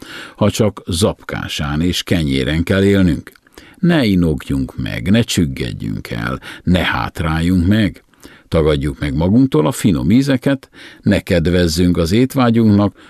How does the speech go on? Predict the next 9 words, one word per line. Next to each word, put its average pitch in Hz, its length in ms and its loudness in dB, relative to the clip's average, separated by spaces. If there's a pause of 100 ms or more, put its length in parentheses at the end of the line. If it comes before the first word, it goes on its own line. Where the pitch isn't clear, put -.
spóroljunk 98 1000 2
meg 73 200 -2
minden 95 420 2
fillért, 143 600 2
és 143 340 -2 (120)
adjuk 71 560 -6
meg 117 240 0
a 143 280 -2
tartozásunkat. - 1200 -8